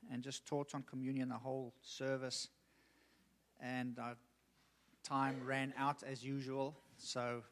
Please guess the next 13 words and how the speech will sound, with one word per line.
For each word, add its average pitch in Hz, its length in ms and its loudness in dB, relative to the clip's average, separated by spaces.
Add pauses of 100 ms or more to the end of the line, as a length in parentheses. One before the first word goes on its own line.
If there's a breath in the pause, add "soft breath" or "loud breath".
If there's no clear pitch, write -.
(160)
I'm 127 120 -4
just 131 160 -6
gonna 139 160 -2
be 131 100 -2
continuing 147 640 0
today 135 320 8
what 127 160 6
I 120 80 2
started 131 720 8
two 139 180 4
weeks 135 240 2
ago. 143 320 4 (840 soft breath)
Uh, 117 60 -6